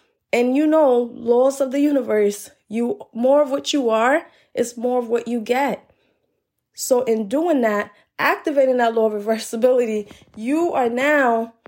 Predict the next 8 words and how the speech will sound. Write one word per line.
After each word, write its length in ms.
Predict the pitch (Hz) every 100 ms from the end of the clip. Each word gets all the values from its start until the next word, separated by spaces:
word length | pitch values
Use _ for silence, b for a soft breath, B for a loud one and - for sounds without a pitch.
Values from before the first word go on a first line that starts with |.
| _ _ _ _ _ 202
getting 320 | 262 277 269
yourself 600 | 233 - 220 208 208 -
to 140 | -
turn 380 | 220 - 277 302
things 300 | 294 233 220
around, 500 | 214 202 95 - - - _ _ _ _ _ _ _ _ _ _ _ _ _ -
you 140 | 226
know? 360 | 220 220 285